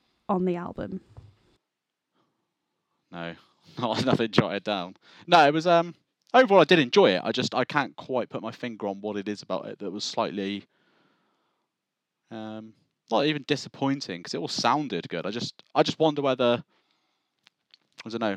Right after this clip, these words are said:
Speaker 2: whether some of it be, it, whether it's better as just, like, a collaboration rather than trying to release a full album.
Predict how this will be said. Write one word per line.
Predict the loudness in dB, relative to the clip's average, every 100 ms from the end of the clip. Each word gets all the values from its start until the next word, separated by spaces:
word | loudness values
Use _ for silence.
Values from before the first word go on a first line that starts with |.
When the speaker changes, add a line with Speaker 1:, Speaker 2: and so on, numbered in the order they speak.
| -6
Speaker 2:
whether | -10 -8
some | -8 -6
of |
it | -6
be, | -6 -12 _ _ -14
it, | -12 -12 -16 -18 -18 _ _ _ _ _ _ _ _ _ _ _ _ _ _ _ _ _ _
whether | -4 -4
it's | 2
better | 2 2
as | -2
just, | -6 -8
like, | -10 -8
a |
collaboration | -6 -2 -2 -2 -6 -6 -10 -8
rather | -6 -6
than | -10
trying | -14 -12
to |
release | -10 -12 -10
a |
full | -4
album. | -2 0 -4